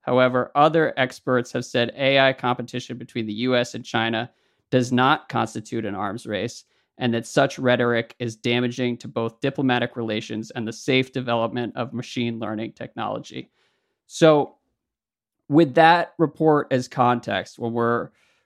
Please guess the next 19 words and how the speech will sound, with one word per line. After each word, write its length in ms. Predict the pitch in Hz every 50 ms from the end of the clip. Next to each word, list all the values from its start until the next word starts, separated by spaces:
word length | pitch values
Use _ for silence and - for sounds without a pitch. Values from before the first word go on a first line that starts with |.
| _ _ _
projecting 640 | - 151 139 127 131 147 151 151 151 - 147 127 131
out 360 | 127 127 127 123 123 110 - -
and 240 | 123 117 120 117 -
thinking 340 | - 131 127 - 127 123
about 260 | 123 117 113 113 107 -
the 80 | 107
long-term 580 | 110 110 117 117 117 120 - - 123 117 113 107 107
outlook 500 | 117 113 113 - 120 117 113 117 - _
for 520 | _ - 127 113 113 107 107 110 - - -
nvidia, 720 | 120 110 110 110 131 127 123 123 113 113 110 107 107 120 - _ _ _ _ _ _ _ _ _ _
how 320 | _ - - 160 156 175 175
concerned 1000 | - - 190 160 139 - - - - 165 170 170 170 165 160 156 143 139 143 - _ - 143
should 540 | 147 - - - - 160 143 131 127 127 - _ _ -
they 240 | 143 135 143 139 127
be 400 | 120 - - 170 190 175 147 117
about 340 | 110 110 120 120 117 - -
the 80 | 131 -
future 640 | - - 147 143 139 - - 135 127 127 123 113
of 420 | - - 131 123 120 117 - _